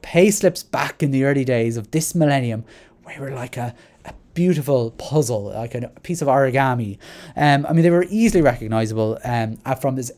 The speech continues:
incredible ugly shade of a greeny yellow or yellowy green, uh, a bit like an olive or something like that.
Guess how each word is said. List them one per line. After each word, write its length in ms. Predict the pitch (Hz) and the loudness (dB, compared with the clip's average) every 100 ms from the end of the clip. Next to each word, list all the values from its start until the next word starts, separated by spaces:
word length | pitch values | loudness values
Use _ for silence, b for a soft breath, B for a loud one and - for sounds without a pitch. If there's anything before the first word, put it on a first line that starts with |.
| - | -8
incredible 760 | 160 139 - 202 208 143 113 - | -6 -6 2 6 6 4 0 -4
ugly 260 | 147 127 | -6 -4
shade 340 | 117 - 120 113 | -4 -2 -2 -2
of 60 | 110 | -6
a 20 | |
greeny 460 | 113 135 143 139 120 | -2 0 0 0 0
yellow 420 | 117 120 107 110 | 0 0 0 -4
or 160 | 110 | -6
yellowy 380 | 107 117 113 107 | -6 -4 -4 -4
green, 440 | 104 135 123 113 B B B - | -4 -2 -2 -4 B B B -2
uh, 140 | 151 | 0
a 100 | 180 | 4
bit 140 | 185 220 | 6 8
like 160 | 185 | 8
an 100 | 165 | 6
olive 580 | 151 135 151 160 135 131 | 2 2 4 4 2 -2
or 100 | 131 | 0
something 300 | 120 143 131 | 0 -2 0
like 140 | 131 127 | 0 2
that. 260 | 127 123 | 2 2